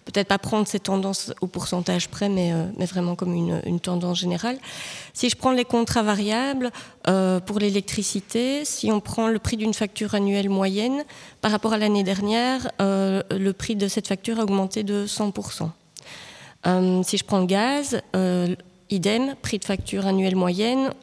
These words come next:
euh, le prix a augmenté de deux cent trente pour cent.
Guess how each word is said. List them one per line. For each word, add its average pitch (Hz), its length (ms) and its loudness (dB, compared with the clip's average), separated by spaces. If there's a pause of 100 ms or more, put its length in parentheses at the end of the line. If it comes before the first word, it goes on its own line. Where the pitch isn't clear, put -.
euh, 196 300 2
le 185 120 2
prix 214 240 -4
a 214 40 0
augmenté 196 520 0
de 208 300 -2
deux 180 220 -4
cent 196 260 -2
trente 202 400 -6
pour - 220 -10
cent. 320 180 -6